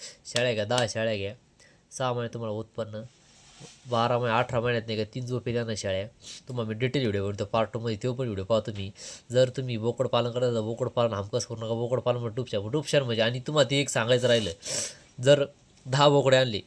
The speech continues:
दहा बोकड्या मागं तुम्हाला काय आहे का दहाचे दहा बोकडे टिकणारी? दहाचे दहा बोकडे टिकू शकत नाही. एखादा जर समजा टिकले, हमखास टिकले तर तुमचं नशीब, पण एखादा जरी बकरा गेला तर तुमचा चार हजार रुपये तिथं आहे ना जागीत नुकसान आहे.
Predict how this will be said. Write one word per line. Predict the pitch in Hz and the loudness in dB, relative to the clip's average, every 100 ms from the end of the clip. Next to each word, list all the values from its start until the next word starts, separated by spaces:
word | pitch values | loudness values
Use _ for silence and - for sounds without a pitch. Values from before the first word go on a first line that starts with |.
| 113 | -4
दहा | 120 131 | 2 6
बोकड्या | 131 127 127 | 6 6 4
मागं | 127 120 120 | 2 2 0
तुम्हाला | 127 117 | 2 2
काय | 110 120 120 120 - _ 117 | 2 0 0 -4 -10 _ -6
आहे | 110 127 | 4 4
का | 123 | 4
दहाचे | 110 131 120 | 6 6 6
दहा | 120 120 | 4 4
बोकडे | 107 107 113 | 4 0 0
टिकणारी? | 123 123 110 95 92 - - _ - | -2 -2 -2 -2 -8 -14 -20 _ 0
दहाचे | 143 147 131 | 4 4 6
दहा | 143 139 | 6 8
बोकडे | 131 135 | 6 0
टिकू | 131 156 160 | -6 -6 -2
शकत | 143 139 139 | -2 -2 4
नाही. | 156 104 _ - - | 2 2 _ -20 -16
एखादा | 120 139 139 120 135 135 135 120 | -4 -2 0 2 4 4 2 0
जर | 131 139 | 0 2
समजा | 131 123 | 4 2
टिकले, | 147 175 151 | 0 2 4
हमखास | 110 113 127 | 4 0 -2
टिकले | 151 143 | 0 0
तर | 143 | 2
तुमचं | 160 143 | 0 0
नशीब, | 127 120 101 | 0 0 -4
पण | - 110 | -6 -2
एखादा | 131 127 113 123 | -2 -2 0 2
जरी | 131 135 | 2 2
बकरा | 131 127 117 | 0 0 0
गेला | 120 110 | 2 0
तर | 101 120 | -2 -4
तुमचा | 131 123 | -2 -4
चार | - 123 127 | 0 0 2
हजार | 98 | 0
रुपये | 98 113 110 | -2 -4 -6
तिथं | 135 | -6
आहे | 127 | -6
ना | 107 | -6
जागीत | 107 117 123 120 | -4 -2 -2 -4
नुकसान | 120 - | -8 -10
आहे. | 104 | -12